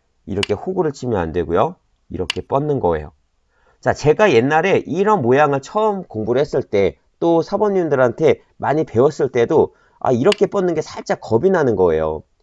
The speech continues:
이 두 점을 빨리 잡고 싶은데. 그래서 항상 이렇게 막았던 기억이 아직도 있거든요.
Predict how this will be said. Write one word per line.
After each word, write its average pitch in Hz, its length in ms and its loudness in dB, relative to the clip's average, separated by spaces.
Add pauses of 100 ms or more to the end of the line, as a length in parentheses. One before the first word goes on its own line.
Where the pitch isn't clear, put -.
이 180 160 -6
두 - 160 -8
점을 139 180 4
빨리 220 260 2
잡고 131 260 -2
싶은데. 85 560 -4 (240)
그래서 202 340 0
항상 180 220 0
이렇게 156 400 0
막았던 107 480 -2
기억이 101 260 0
아직도 90 360 -4
있거든요. 90 560 -4